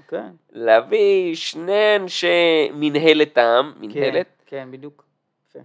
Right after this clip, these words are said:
Speaker 1: אתה עוקב.
Speaker 2: יפה. זה השקעה. היום אני לא בטוח שיעשו כזה דבר.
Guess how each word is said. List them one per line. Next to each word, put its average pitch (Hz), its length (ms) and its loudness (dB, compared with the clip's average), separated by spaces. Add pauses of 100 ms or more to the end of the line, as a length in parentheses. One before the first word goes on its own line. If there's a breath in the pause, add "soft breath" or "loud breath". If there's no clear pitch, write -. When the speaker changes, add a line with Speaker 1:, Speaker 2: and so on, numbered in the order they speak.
(120)
Speaker 1:
אתה - 80 -20
עוקב. 123 200 -16 (540)
Speaker 2:
יפה. 110 280 0 (800)
זה 98 280 0
השקעה. 120 480 6 (120)
היום 180 240 6
אני 156 80 6
לא 160 60 12
בטוח 139 340 0
שיעשו 107 300 -12
כזה 101 180 -12
דבר. 98 280 -12